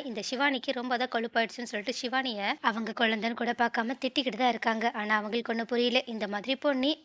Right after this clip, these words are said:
சிவானி பாப்பாக்கு எவ்வளவு நல்லது பண்றாங்களோ அதை தான் சிவானி பாப்பா அவங்களுக்கு திருப்பி பண்றாங்க. ஆனா அந்த குழந்தைக்கு இருக்கிற இறக்க மனசு கூட அந்த வீட்ல இருக்கவங்க மத்தவங்களுக்கு கிடையாது. அது மட்டும் இல்லாம ஜெயாவுக்கு பொண்ணு எவ்வளவோ பண்ணிருப்பாங்க.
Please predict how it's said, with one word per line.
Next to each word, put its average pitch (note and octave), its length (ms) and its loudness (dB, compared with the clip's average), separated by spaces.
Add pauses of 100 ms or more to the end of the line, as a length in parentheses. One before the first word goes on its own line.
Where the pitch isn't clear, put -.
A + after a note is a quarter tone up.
(140)
சிவானி C4 400 2
பாப்பாக்கு C#4 400 0
எவ்வளவு A3+ 300 2
நல்லது A3+ 320 -2
பண்றாங்களோ G#3+ 520 0
அதை G#3+ 200 0
தான் A#3 160 2
சிவானி A#3+ 300 0
பாப்பா B3+ 240 2
அவங்களுக்கு B3 360 -2
திருப்பி B3+ 240 -6
பண்றாங்க. A#3 500 2
ஆனா G#3 240 0 (200)
அந்த G#3+ 220 -2
குழந்தைக்கு G#3+ 440 0
இருக்கிற A#3 280 2
இறக்க A3 300 2
மனசு A#3+ 300 -2
கூட A#3 280 2
அந்த G#3 200 -2
வீட்ல A3+ 280 0
இருக்கவங்க A#3 380 -2
மத்தவங்களுக்கு A#3+ 540 -4
கிடையாது. A#3 380 4
அது G#3 160 -2
மட்டும் A3 260 0
இல்லாம A#3+ 300 0
ஜெயாவுக்கு G#3+ 460 -2
பொண்ணு A#3 300 -4
எவ்வளவோ A3 380 -2
பண்ணிருப்பாங்க. A#3 480 0